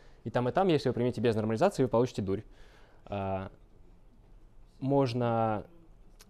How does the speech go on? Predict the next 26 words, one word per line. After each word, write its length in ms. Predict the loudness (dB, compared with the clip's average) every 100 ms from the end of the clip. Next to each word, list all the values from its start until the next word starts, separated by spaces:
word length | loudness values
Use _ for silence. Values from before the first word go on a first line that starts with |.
| -4
P 80 | -2
C 180 | 0 0
A 40 |
сокращает 500 | 0 -2 0 0 2
размерность 420 | 2 2 2 0
датасета, 460 | -2 -4 -2 -4 -2
но 120 | -4
при 160 | 0 0
этом 220 | 0 -2
К 80 | 0
Н 160 | 0 0
Н 100 | -2
не 120 | -4
сокращает 440 | -4 -6 -4 -6
никаких 220 | -6 -6
размерностей, 760 | -4 -2 -2 -2 -2 0 0 0
и 80 | -2
в 40 | -4
этом 200 | -2 -2
даже 160 | 0
его 100 | -2
проблема. 480 | -2 -2 0 0 -4 -10 -20 -20 -20 -20 -8
И 260 | 0 2 0
то, 260 | 2 0
что 200 | 2 0
они, 200 | 2 0